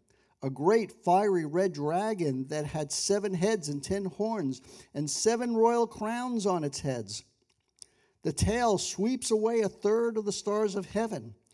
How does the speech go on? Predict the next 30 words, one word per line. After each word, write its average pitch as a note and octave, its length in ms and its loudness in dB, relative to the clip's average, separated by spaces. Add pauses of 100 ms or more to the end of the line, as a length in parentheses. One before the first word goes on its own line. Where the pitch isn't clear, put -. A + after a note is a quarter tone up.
(260)
It C#3+ 100 -4
hurls A#3 540 2
them F3+ 200 0
to - 120 0
the F3+ 180 4
earth. G#3 360 2 (760)
Now F3 160 6
the E3+ 120 4
dragon F#3 440 2
stood G3+ 460 10
before F3+ 380 4
the F3+ 100 6
woman G3 380 2
who D3 100 2
was E3 160 4
about F#3+ 320 0
to F3 80 -10
give E3 240 -4
birth, G#3+ 560 -2
so G3 220 6
that F#3 180 4
whenever G3 440 0
she A3+ 160 -4
gave G#3 300 4
birth, A#3+ 300 4
he G3+ 100 -4
might G3+ 260 0
devour G3+ 760 4
her G#3 180 4
child. F#3 800 -2